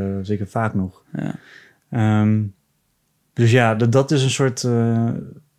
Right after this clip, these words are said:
Speaker 1: inderdaad, je zegt dan van, "Ja, het is, het voelt goed, tuurlijk."
Speaker 2: Ja.
Speaker 1: Maar er zit, zit een soort onderliggende agenda bij. Eh, nice guys die werken bijvoorbeeld met, met geheime contracten. Dus een soort afspraak die ze maken. Ehm,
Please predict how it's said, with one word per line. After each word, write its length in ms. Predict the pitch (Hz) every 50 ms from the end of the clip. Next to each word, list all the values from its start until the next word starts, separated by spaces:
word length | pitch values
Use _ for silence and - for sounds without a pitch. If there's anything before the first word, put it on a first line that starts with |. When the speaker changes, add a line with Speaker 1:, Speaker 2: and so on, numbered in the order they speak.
| _
Speaker 1:
inderdaad, 340 | - 127 120 117 117 110 101
je 60 | 107 104
zegt 220 | 101 123 117 -
dan 180 | - 117 110 98
van, 100 | 110 107
"Ja, 60 | 104
het 160 | 104 95 -
is, 180 | 117 110 - -
het 120 | - -
voelt 220 | - - - 123 -
goed, 380 | - - 131 147 - - -
tuurlijk." 460 | - 120 117 131 151 160 - - - _ _ - - -
Speaker 2:
Ja. 300 | - 127 135 135 131 -
Speaker 1:
Maar 120 | - 123 123
er 60 | 127
zit, 240 | 113 151 143 123 -
zit 260 | - - 143 131 -
een 80 | 131 117
soort 300 | - 131 127 123 120 -
onderliggende 840 | 143 127 131 123 120 127 113 104 120 110 113 107 107 104 104 104 98 - _ _ _ _ _ _ _ _ _ _ _ _ _ _ _ _ _ _ _ _ _ _ _ _ _ _
agenda 600 | - 127 117 - 127 120 120 113 101 98 95 104
bij. 420 | 107 104 104 107 101 95 92 87 - - _ _ _ -
Eh, 460 | 139 127 107 101 101 98 101 101 101 104 113 110 117 117 120 117 120 139 139 - - _ _ _ _ _ _
nice 300 | - 123 120 135 131 117
guys 260 | 131 131 127 127 113
die 120 | 117 117
werken 260 | 110 120 117 117 - 113
bijvoorbeeld 300 | 110 110 110 110 107 113 107
met, 100 | 104 104
met 200 | 104 107 101 -
geheime 340 | - - 107 110 110 110 101
contracten. 540 | - 104 98 - - 101 - - - - -
Dus 160 | 139 120 110
een 60 | 107 110
soort 400 | - 107 107 101 - - - - - - - - - - -
afspraak 360 | - 139 117 - 131 127 113
die 100 | 113 120
ze 100 | 107 113
maken. 580 | 113 120 123 127 131 120 - 123 117 117 117 - _ _ - - - - - _
Ehm, 460 | - 120 110 107 110 107 107 107 107